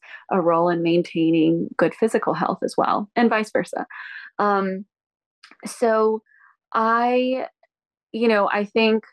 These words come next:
for me, even if it's not an issue that we're talking about directly, you know, touching on, "Hey, is there something else going on in your life?" You know,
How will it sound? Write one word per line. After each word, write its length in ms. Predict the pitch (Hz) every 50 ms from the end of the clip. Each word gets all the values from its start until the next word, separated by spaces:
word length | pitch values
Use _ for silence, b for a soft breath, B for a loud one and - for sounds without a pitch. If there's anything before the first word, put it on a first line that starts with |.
| _ _ _ - -
for 160 | - 233 226
me, 340 | 214 214 208 202 190 185 214
even 180 | 202 214 208 208
if 160 | 208 - 208
it's 220 | 196 175 - - - - _ _
not 520 | 196 196 190 190 180 175 175 180 185 175 - _ _ _ _ _ _ _ _ _ _ _ _ _ _ _ _ _ _ _ _ _ _ _
an 140 | 214 214 180 -
issue 580 | 175 190 190 - - 226 208 202 214 226 233 220 208
that 160 | 202 - -
we're 100 | 202 220
talking 380 | - 240 175 214 - 240 208
about 240 | 180 - - - -
directly, 680 | - - 160 156 165 - - - - - - - 220 B B B B B B B - -
you 140 | 196 202 190
know, 180 | 185 165 170 - _ _ _ _ _ _
touching 440 | - - 240 233 - - 214 196
on, 420 | 185 175 170 165 165 170 165 - - _ _ _ -
"Hey, 240 | 208 - 247 240 240
is 100 | 208 208
there 120 | - 175
something 440 | - - 214 185 190 - 180 170 147
else 240 | - 73 - - -
going 300 | - 196 165 110 107 107
on 180 | 101 101 117 202
in 80 | 208 202
your 160 | 185 180 170
life?" 380 | 165 175 - - - 214 208 - - -
You 100 | 214 196
know, 320 | 180 165 143 147 165 185